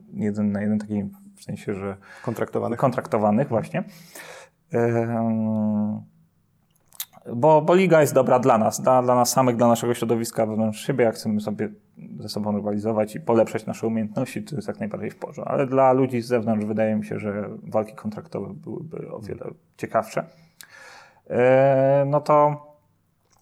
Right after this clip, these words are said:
Speaker 1: wydaje mi się, że, mm,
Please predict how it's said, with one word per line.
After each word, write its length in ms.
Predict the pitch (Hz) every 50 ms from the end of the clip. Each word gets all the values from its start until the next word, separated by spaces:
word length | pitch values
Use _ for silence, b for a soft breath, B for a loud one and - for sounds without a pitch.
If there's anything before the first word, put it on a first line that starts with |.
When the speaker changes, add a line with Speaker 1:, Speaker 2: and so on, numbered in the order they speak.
| - - -
Speaker 1:
wydaje 420 | 123 123 139 135 139 143 143 147
mi 100 | 143 143
się, 240 | 139 - - 143 143
że, 420 | 135 131 135 135 135 135 135 135 135 - - b b b b b b b _ _ _ _ -
mm, 920 | 117 117 120 123 123 127 127 123 127 127 127 127 123 127 123 120 123 117